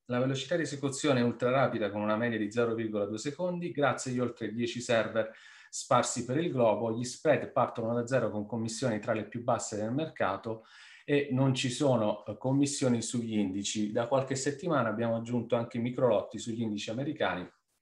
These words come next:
che si aggiungono a quelli che già avevamo sul dax. Eh, non ci sono poi costi né sui depositi né tantomeno sui prelievi, e potete utilizzare tutte le strategie che ritenete più opportune, come scalping, arbitraggio, chi più ne ha ne metta,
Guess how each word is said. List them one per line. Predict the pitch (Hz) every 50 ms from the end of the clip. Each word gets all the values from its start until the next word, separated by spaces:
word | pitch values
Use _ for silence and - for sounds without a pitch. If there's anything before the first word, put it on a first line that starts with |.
| _ _ _ _ _ _ _ _
che | - 110
si | - - 110
aggiungono | 110 120 135 127 117 110
a | 107 104
quelli | - - 117 113 107 104
che | 107 104 95 -
già | - 113 110 104
avevamo | 98 104 110 104 98 95 92 95
sul | 95 - - 104 98 95
dax. | 95 104 95 92 90 - - - 98 95 95 - - - - - - - - - - - - - - -
Eh, | - 143 127 123 123 123
non | 127 143 165 170 165
ci | 165 165
sono | 139 156 170 156 147 -
poi | 160 147 -
costi | - 151 139 135 - - 135
né | 135 143 139
sui | 131 - 131 120
depositi | 131 123 - 143 135 120 - 123 107 - 110 - -
né | 135 135 123 -
tantomeno | - 120 117 - 131 123 127 131 117 107 107
sui | 104 - 127 123
prelievi, | 135 180 165 123 110 98 95 98 120 135 135 135 - - - - - - -
e | - 151 143 135 - - -
potete | - 139 135 160 151 147
utilizzare | 135 143 139 135 143 131 151 131 120 117
tutte | - 170 165 - 151
le | 135
strategie | 123 - 135 123 123 131 120 117 135 143 123
che | 120 113
ritenete | 113 110 - 131 131 120 123 - -
più | - 127
opportune, | 120 - 123 117 - 143 135 117 104
come | 98 104 104 101
scalping, | - - - 127 117 107 - - 104 101
arbitraggio, | 107 104 104 107 104 - 120 117 107 95 95 101 95
chi | - - - -
più | - 113 113
ne | 110 110
ha | 101 101
ne | 131 175
metta, | 160 110 101 92 - - - 120 110 104 - -